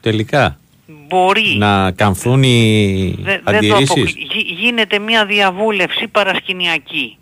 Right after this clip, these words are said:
Speaker 1: Ναι.
Speaker 2: Οπότε, από τη στιγμή που δεν έχουμε έκβαση ακόμα, δεν μπορώ να το αποκλείσω.
Speaker 1: Ναι.
Speaker 2: Δεν λέω ότι είναι το πιθανότερο.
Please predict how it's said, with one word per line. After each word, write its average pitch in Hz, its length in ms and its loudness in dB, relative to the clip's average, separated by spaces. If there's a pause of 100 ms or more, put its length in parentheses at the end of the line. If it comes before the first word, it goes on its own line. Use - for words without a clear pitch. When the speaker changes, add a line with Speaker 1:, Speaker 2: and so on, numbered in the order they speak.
(220)
Speaker 1:
Ναι. 85 200 0 (240)
Speaker 2:
Οπότε, 220 460 0
από 185 200 -2
τη - 60 -12
στιγμή 190 180 -10
που 208 100 -10
δεν 208 200 -4
έχουμε 185 300 -4
έκβαση 160 680 -2
ακόμα, 220 360 -2
δεν 202 120 -2
μπορώ 180 200 -2
να 156 80 0
το 139 100 -4
αποκλείσω. 117 680 -10 (100)
Speaker 1:
Ναι. 95 280 2 (340)
Speaker 2:
Δεν 180 160 -2
λέω 202 100 0
ότι 196 140 -4
είναι 180 100 -6
το 165 100 -2
πιθανότερο. 147 920 -4